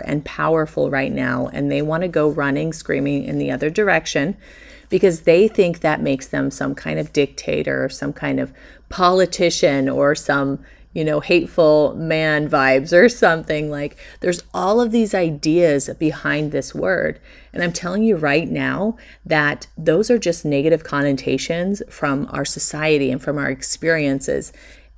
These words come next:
And that's not the reality of being powerful. As much as you want to shun this word out of your life,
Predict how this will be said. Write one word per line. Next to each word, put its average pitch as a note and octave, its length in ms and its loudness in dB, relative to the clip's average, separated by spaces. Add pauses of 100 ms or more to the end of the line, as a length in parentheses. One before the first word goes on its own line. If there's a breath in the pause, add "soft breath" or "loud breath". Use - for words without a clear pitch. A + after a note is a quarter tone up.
(220)
And D#3 180 -10
that's - 360 -8
not F#3+ 260 -6
the A3+ 80 0
reality E3 920 -2 (420)
of D#3 120 -6
being D#3 200 -4
powerful. A3 580 -10 (400 loud breath)
As - 180 -6
much F#3+ 300 -2
as C4+ 220 2
you F3+ 100 2
want D#3+ 240 -2
to D#3+ 120 0
shun D3 600 -2 (160)
this D#3 260 0
word D#3 480 -2 (220)
out D#3+ 220 0
of F3+ 160 -6
your D3+ 140 2
life, D3 500 -2